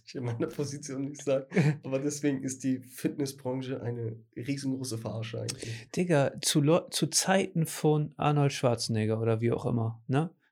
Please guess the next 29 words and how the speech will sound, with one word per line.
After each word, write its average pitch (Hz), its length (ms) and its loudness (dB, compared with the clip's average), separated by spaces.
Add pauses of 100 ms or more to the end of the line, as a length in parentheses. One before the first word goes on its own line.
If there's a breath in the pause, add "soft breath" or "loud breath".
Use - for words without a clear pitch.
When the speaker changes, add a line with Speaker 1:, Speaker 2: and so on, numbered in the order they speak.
Speaker 2:
gab's 147 260 4
da 143 100 4
großartig, 123 640 0
gab's - 340 2 (360 soft breath)
Ökotrophologie 127 880 4
noch 113 160 2
gar 113 200 2
nicht 113 160 0
so. 117 120 0
Speaker 1:
Nein. 113 240 0
Speaker 2:
Da 123 160 2
wus-, 147 180 0
da, 131 200 4
da 131 240 2
war 147 160 4
diese 135 200 0
Ernährungswissenschaft 117 920 0
noch 113 100 -2
gar 120 140 0
nicht 117 100 -2
so 117 140 -2
weit. 120 220 2 (500 loud breath)
Ähm, 123 400 4 (720)
und 131 160 0
ich 151 160 2
denk 147 140 4
mir 123 100 4
immer 123 180 4
so, 117 220 2